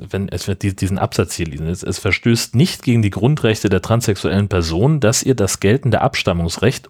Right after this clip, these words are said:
ungeachtet des Umstands, dass sie nunmehr aus dem anderen Sch-, Geschlecht zugehörig gilt, den sich aus dem früheren Geschlecht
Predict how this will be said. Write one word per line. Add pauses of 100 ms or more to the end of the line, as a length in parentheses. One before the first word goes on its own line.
ungeachtet
des
Umstands,
dass
sie
nunmehr
aus
dem
anderen
Sch-,
Geschlecht
zugehörig
gilt, (400)
den
sich
aus
dem
früheren
Geschlecht